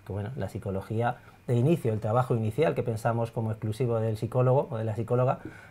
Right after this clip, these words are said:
es la, bueno, pues comunicación con un paciente, es evidente, es decir, no es cuestión capacidad de escucha, que no está puesta, pero sí que es interesante y imprescindible. Es decir, bueno,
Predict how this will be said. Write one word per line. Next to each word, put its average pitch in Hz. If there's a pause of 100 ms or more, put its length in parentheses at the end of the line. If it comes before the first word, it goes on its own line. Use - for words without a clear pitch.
es 127
la, 110
bueno, 117
pues -
comunicación 107
con 123
un 120
paciente, 117 (320)
es -
evidente, 104 (280)
es 101
decir, 90
no 98
es 98
cuestión 104 (100)
capacidad 95
de 95
escucha, 117 (540)
que 110
no 110
está 113
puesta, 131
pero 107
sí 110
que 113
es 107
interesante 123
y 113 (460)
imprescindible. 123 (1040)
Es 127
decir, 104
bueno, -